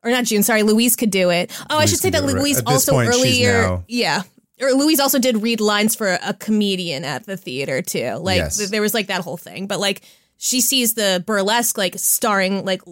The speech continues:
Speaker 1: uh, lineup thing and is like, "Oh, Louise can do it. It's just, you're not even gonna take off all your clothes or
Speaker 2: Yeah.
Speaker 1: anything. You just gotta get out there and, and, and talk to them." And Herbie is horrified by it, and Louise is, like, super reluctant to do it. And that's kind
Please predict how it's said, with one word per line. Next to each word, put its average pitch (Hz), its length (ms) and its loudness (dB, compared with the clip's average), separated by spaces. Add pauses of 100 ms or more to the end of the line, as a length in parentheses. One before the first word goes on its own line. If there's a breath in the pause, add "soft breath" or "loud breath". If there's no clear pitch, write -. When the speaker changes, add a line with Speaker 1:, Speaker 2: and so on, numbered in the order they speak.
(180)
Speaker 1:
uh, 185 260 0
lineup 202 520 0
thing 202 200 -4
and 196 80 0
is 185 80 0
like, 196 200 -2
"Oh, 240 180 2
Louise 226 340 4
can 208 160 -2
do 190 160 2
it. 190 80 2
It's 196 200 -4
just, 214 240 -4
you're 240 120 2
not 254 120 2
even 240 100 0
gonna 220 100 0
take 214 160 -6
off 202 140 -4
all 214 100 0
your 185 180 0
clothes 208 440 0
or 185 60 2
Speaker 2:
Yeah. 180 140 2
Speaker 1:
anything. 190 260 -2
You 196 100 -2
just 196 260 -4
gotta 190 300 -2 (300 loud breath)
get 269 180 0
out 240 220 2
there 226 180 2
and, 190 180 0 (260 loud breath)
and, 220 220 0 (120)
and 233 140 2
talk 269 340 0
to 240 80 -2
them." 190 260 0
And 202 300 0 (260 loud breath)
Herbie 277 360 2
is 220 280 2
horrified 220 680 0
by 185 140 -2
it, 190 160 2
and 214 80 0
Louise 208 360 0
is, 208 120 0
like, 185 160 0
super 202 460 -2
reluctant 185 580 -2
to 190 80 -10
do 180 220 -2
it. 175 200 0
And 196 140 -2
that's 190 180 -2
kind 202 120 -2